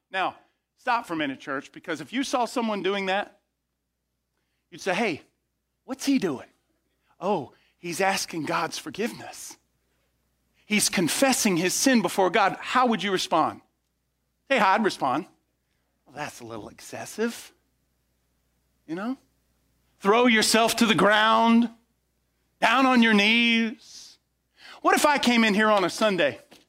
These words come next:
and I said, "Church, before I get started, I just need to tell you, I just cussed a man out at the Quickie Mart up there when I was buying my Diet Coke.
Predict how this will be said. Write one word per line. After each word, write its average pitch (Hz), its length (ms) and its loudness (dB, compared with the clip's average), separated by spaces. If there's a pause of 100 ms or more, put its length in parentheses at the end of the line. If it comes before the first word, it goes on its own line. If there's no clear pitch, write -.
(720)
and 190 100 0
I 208 60 4
said, 208 240 -2
"Church, 247 320 -2
before 240 320 -2
I 226 100 2
get 226 160 -6
started, 147 480 -4 (1120)
I - 80 0
just - 160 -6
need 202 180 -2
to 151 40 -12
tell 190 220 -2
you, 170 80 0
I 226 100 2
just 190 300 -8
cussed - 320 -6
a - 20 -6
man 202 240 -4
out 165 220 -2
at 151 100 -10
the 135 160 -14 (480)
Quickie 214 260 -8
Mart 156 220 0
up 147 160 -6
there 165 160 -2
when 175 100 -6
I 160 60 -4
was 151 100 -6
buying 180 280 -4
my 180 120 -2
Diet 175 300 -4
Coke. 139 400 -12